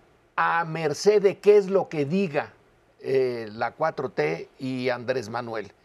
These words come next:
¿Dice esto? Ah, dice que es negro, pues yo digo que es blanco. Pero no propone de antemano. Esa es una, eh, característica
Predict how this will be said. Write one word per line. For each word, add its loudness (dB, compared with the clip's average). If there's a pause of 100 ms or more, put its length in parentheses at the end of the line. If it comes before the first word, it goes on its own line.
(400)
¿Dice -2
esto? -4 (420)
Ah, -2
dice -2
que 0
es 0
negro, -2
pues 0
yo 2
digo -2
que -8
es -8
blanco. -4 (760)
Pero 4
no -4
propone -2
de -4
antemano. -4 (380)
Esa 0
es 0
una, 0 (140)
eh, 2 (360)
característica -6